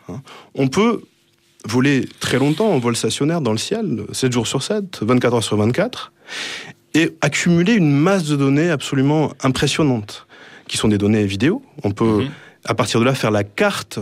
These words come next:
Speaker 1: des déplacements. On peut aussi intercepter les communications de téléphone portable, les métadonnées, ce qu'on appelle les fadettes en français, et
Speaker 2: Mhm.
Speaker 1: à partir de là, tracer d'autres graphes, d'autres cartes, qui sont la carte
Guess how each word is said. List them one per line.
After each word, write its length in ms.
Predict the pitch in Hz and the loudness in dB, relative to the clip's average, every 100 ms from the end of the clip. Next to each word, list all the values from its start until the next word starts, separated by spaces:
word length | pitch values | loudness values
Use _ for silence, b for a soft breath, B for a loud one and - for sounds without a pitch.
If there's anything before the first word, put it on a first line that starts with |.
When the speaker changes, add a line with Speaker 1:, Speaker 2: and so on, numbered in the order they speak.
| 101 110 | -12 -8
Speaker 1:
des 160 | 104 | -4
déplacements. 560 | 104 101 110 120 190 262 - _ _ _ _ | -2 0 -2 0 0 -2 -6 _ _ _ _
On 100 | - 135 | -2 2
peut 100 | 170 | 4
aussi 540 | 160 151 - 190 170 B B B - | 2 2 0 -2 -2 B B B -2
intercepter 760 | 147 156 - 143 - 175 170 - - | 0 0 0 -4 0 2 2 -2 -4
les 380 | 120 117 107 95 | 0 2 0 -2
communications 600 | - 117 113 113 107 123 | 0 2 2 0 -2 -2
de 60 | |
téléphone 340 | 110 98 107 98 | -2 -2 -2 -2
portable, 500 | 131 - 240 175 107 - | -4 -2 0 0 -2 0
les 120 | 113 | 2
métadonnées, 580 | 117 120 117 131 196 269 117 | 4 2 2 2 0 -2 -6
ce 80 | |
qu'on 100 | - | -2
appelle 180 | 107 110 | 0 2
les 100 | 104 | 0
fadettes 400 | - 160 220 - - | 2 2 0 -2 -4
en 100 | 127 | -4
français, 400 | - 139 196 254 B B - | -2 -2 -2 -6 B B -2
et 60 | |
Speaker 2:
Mhm. 60 | 139 | 0
Speaker 1:
à 40 | |
partir 300 | 135 156 - | 2 0 2
de 60 | 160 | 2
là, 100 | 160 | 2
tracer 340 | 156 170 156 | 0 -4 -2
d'autres 580 | 147 147 262 165 131 110 | 0 2 0 0 -2 -2
graphes, 420 | 107 110 247 - - | -2 -4 -4 -8 -2
d'autres 280 | 156 202 135 | 0 0 0
cartes, 380 | 139 139 - - B B B | 0 -4 -8 -20 B B B
qui 100 | - | -8
sont 160 | 120 160 | 0 2
la 120 | 131 | 2
carte 360 | 127 151 - | 2 -2 -2